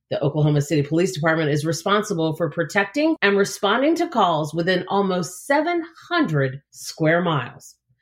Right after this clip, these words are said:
Oklahoma City is the state's largest city with a population of six hundred and eighty-one thousand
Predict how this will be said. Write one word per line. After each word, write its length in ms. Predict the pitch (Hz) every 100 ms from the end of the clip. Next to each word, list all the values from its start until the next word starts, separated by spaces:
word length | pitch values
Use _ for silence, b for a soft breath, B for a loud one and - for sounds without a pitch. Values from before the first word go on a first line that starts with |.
| _
Oklahoma 500 | 175 175 226 247 254
City 420 | 247 294 262 160
is 160 | 147 147
the 60 | 151
state's 400 | - 208 208 -
largest 720 | 151 151 185 247 240 262 247 -
city 260 | 285 147
with 140 | 143 147
a 60 |
population 640 | 147 214 247 254 220 220 220
of 80 |
six 280 | 147 - 294
hundred 300 | 285 277 277
and 120 | 220 -
eighty-one 580 | 196 240 285 254 262 269
thousand 540 | 269 262 247 147 107